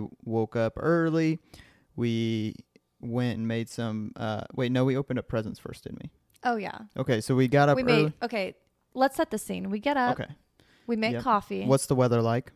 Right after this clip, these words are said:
Speaker 1: when we got up? Do you remember?
Speaker 2: Um, I think it was cold. Oh, yeah, it was really cold.
Speaker 1: It was cold.
Speaker 2: That was, like,
Speaker 1: Yeah.
Speaker 2: the couple days after the big snowstorm.
Speaker 1: Mm-hmm. Yep. So it was very cold. We woke up. We were so excited.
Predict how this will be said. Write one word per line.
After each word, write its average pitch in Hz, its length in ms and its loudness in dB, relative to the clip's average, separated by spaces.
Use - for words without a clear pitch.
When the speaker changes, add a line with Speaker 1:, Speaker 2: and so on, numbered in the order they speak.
Speaker 1:
when 120 160 0
we 117 100 0
got 110 160 -4
up? 107 140 -8
Do - 60 -12
you 110 60 -6
remember? 113 260 -6
Speaker 2:
Um, 294 500 -8
I 247 100 -8
think 269 280 -14
it 311 60 -12
was 320 200 -12
cold. 302 420 -16
Oh, 269 100 0
yeah, 269 220 -6
it 254 60 -8
was 262 180 -12
really 262 200 -10
cold. 202 380 -12
Speaker 1:
It - 100 -2
was 123 120 -2
cold. 110 240 -2
Speaker 2:
That 247 100 2
was, 277 160 -2
like, 285 120 -2
Speaker 1:
Yeah. 226 160 2
Speaker 2:
the 220 60 -4
couple 240 300 -8
days 220 200 -4
after 214 300 -8
the 196 160 -6
big 196 220 -10
snowstorm. 220 720 -14
Speaker 1:
Mm-hmm. 123 420 0
Yep. 127 260 -4
So 120 200 2
it - 20 4
was 113 100 0
very 127 300 2
cold. 135 580 4
We 117 220 0
woke 131 480 6
up. 147 400 4
We 120 120 -2
were 101 120 -4
so - 280 0
excited. 156 920 2